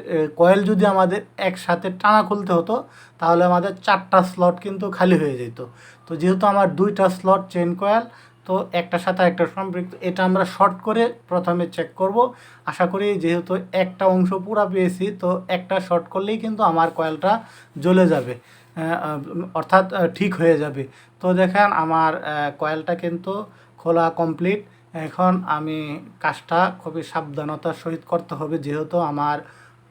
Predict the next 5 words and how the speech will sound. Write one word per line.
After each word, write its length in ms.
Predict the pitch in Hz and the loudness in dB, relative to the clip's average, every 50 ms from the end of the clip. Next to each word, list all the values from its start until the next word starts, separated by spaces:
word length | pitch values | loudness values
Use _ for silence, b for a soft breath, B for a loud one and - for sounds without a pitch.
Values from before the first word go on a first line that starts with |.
| _ _ | _ _
পুরাতন 520 | - 175 175 180 180 180 185 180 175 170 160 | -2 2 4 4 4 4 4 4 2 4 2
একটি 480 | 151 151 - - 160 156 156 156 160 - - - - - - | -2 -4 -6 -6 -4 -2 0 -2 -2 -4 -8 -16 -16 -10 -6
সিলিং 300 | 165 160 160 156 156 147 | -4 -2 -2 -2 -4 -6
ফ্যানের 320 | - 151 156 160 170 160 160 | -8 -6 -4 -2 -2 -2 -4
কয়েল, 280 | - 156 151 165 190 | -4 -4 -2 -2 -2